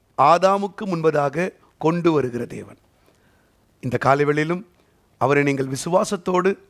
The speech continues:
பார்க்கும்போது, அவர் உங்களிடத்தில் கொண்டு வருகிற தேவனாயிருக்கிறார். கர்த்தருடைய பரிசுத்த நாமத்துக்கு ஸ்தோத்திரம் உண்டாவதாக. கர்த்தர் இதை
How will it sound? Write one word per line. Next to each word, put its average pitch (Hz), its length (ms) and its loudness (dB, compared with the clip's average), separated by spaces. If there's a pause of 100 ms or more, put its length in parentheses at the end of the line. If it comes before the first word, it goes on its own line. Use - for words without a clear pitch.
(360)
பார்க்கும்போது, 156 800 -2 (460)
அவர் 165 400 2 (200)
உங்களிடத்தில் 170 880 -2 (360)
கொண்டு 208 380 2
வருகிற 160 500 0 (120)
தேவனாயிருக்கிறார். 123 800 -2 (500)
கர்த்தருடைய 151 320 0
பரிசுத்த 151 500 -2
நாமத்துக்கு 143 640 -2 (260)
ஸ்தோத்திரம் 170 560 -2
உண்டாவதாக. 110 580 -10 (500)
கர்த்தர் 208 400 0
இதை 185 420 -2